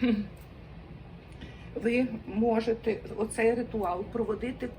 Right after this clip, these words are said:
кожного тижня по четвергам. І бажано,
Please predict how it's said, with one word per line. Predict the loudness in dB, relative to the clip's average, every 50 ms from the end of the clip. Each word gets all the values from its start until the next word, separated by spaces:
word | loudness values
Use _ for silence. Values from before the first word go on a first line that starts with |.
| -4
кожного | -2 0 2 2 2 2 0 -2 -4 -2 -2 0 -2
тижня | -2 -2 -4 -2 -2 -2 -2 -2 -2 -4 -4 -4 -4 -4 -6 -10 -14 -16 -16 -16 -16 -16 -16 -14 -14 -16 -14 -14 -14 -14 -14 0 4
по | 6 6 6
четвергам. | 6 2 2 2 4 4 4 6 4 4 2 -2 -6 -6 -8 -10 -12 -14 -14 -14 -14 -14 -12 -12 -12 -12 -12 -12 -12 -12 -12 -14 -14 -16 -14 -14 -14 -10 -6 -2
І | -2 0 0 0 0 0
бажано, | 2 2 4 4 4 2 2 0 0 0 0 2 2 2 2 0